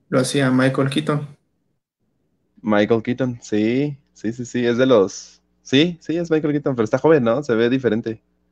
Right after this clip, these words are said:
Speaker 1: Ajá, bueno, sí se ve más joven, porque fue hace diez años la película, o quince años, creo. ¿Quién sabe?
Speaker 2: Sí,
Speaker 1: El chiste
Speaker 2: sí.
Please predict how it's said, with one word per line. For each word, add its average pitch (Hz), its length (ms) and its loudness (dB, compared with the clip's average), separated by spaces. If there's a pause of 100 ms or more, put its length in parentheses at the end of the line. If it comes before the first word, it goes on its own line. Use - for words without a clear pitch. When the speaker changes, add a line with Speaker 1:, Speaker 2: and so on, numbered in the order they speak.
(220)
Speaker 1:
Ajá, 135 280 -4
bueno, 143 220 2
sí 151 140 -2
se 151 40 -2
ve 147 100 0
más 139 180 -2
joven, 139 240 2
porque - 180 -14
fue 139 160 0
hace 135 240 -2
diez 151 260 -2
años 220 300 4
la 220 60 0
película, 262 520 0
o 208 140 -6
quince 214 320 -2
años, 247 340 -4
creo. 277 200 -4 (300)
¿Quién 196 120 -12
sabe? - 200 -8 (800)
Speaker 2:
Sí, - 180 -6 (200)
Speaker 1:
El 104 80 0
chiste - 220 2 (420)
Speaker 2:
sí. 104 60 -6